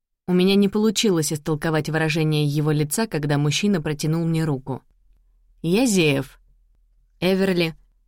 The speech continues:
ответила я и пожала его ладонь. Его рукопожатие было коротким и крепким. «Рад знакомству, Эверли. Слышал, ты ищешь работу?» Я кивнула. «Твоя коллега»,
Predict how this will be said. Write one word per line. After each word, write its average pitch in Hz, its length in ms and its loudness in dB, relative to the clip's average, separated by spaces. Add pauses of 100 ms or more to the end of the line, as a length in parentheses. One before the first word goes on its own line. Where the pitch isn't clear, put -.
(120)
ответила 156 480 -2
я 156 220 0
и 226 80 2
пожала 170 400 0
его 147 260 -2
ладонь. 147 460 -4 (420)
Его 170 220 0
рукопожатие 170 640 -2
было 165 240 -2
коротким 180 520 -4
и 180 140 -8
крепким. 143 580 -6 (840)
«Рад 175 280 0
знакомству, 254 640 0
Эверли. 143 480 -2 (640)
Слышал, 214 500 -2
ты 196 180 0
ищешь 214 280 -4
работу?» 202 500 -2 (640)
Я 180 200 0
кивнула. 143 540 -2 (640)
«Твоя 196 340 0
коллега», 220 540 0